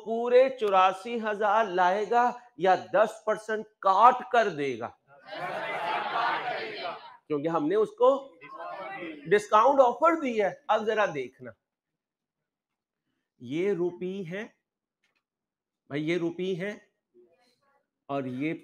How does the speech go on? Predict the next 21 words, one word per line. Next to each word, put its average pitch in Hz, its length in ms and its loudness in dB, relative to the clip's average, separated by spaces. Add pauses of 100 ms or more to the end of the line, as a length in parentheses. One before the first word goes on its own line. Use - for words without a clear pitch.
(200)
percentage, 104 840 -10 (1000)
इसकी 185 360 0
जब 214 200 2
कोई 202 160 2
entry 180 400 0
नहीं 202 200 0
है 202 100 0
तो 196 60 -2
ये 190 120 -2
कहीं 185 220 0
record 165 440 -2
में 185 160 0
भी। 185 320 -4 (1080)
अब 185 140 -2
मुझे 190 260 2
बताओ, 160 420 -4
कह 156 240 0
दूं 233 180 -4
चौरासी 190 480 0
हजार 185 300 0
सौ 165 320 -2